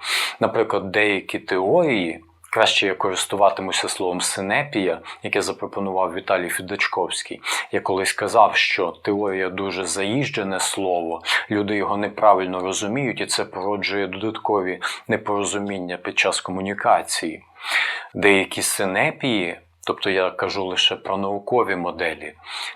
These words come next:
містять щось незасвідчене століттями і нічого.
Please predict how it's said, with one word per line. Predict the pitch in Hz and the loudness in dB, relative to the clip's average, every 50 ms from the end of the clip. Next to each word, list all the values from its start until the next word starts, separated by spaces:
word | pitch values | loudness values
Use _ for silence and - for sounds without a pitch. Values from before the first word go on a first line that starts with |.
| - | 0
містять | - 110 120 123 - 139 127 | 2 2 2 4 2 2 2
щось | - - - - 131 - - | 2 2 2 0 0 0 0
незасвідчене | 113 104 92 98 101 - - 110 127 127 131 - - 107 98 95 95 | 0 2 2 0 0 -2 -2 -2 -2 2 4 4 4 4 2 0 0
століттями | - - - - 101 92 90 131 160 165 - - - 104 87 85 87 | -2 -2 0 2 2 4 4 2 2 0 -2 -2 0 0 0 0 -2
і | 90 87 90 98 | -4 -4 -2 -2
нічого. | 98 101 104 104 - - 156 160 156 139 104 87 85 80 - | 0 0 0 2 4 6 6 8 8 6 6 4 0 -4 -6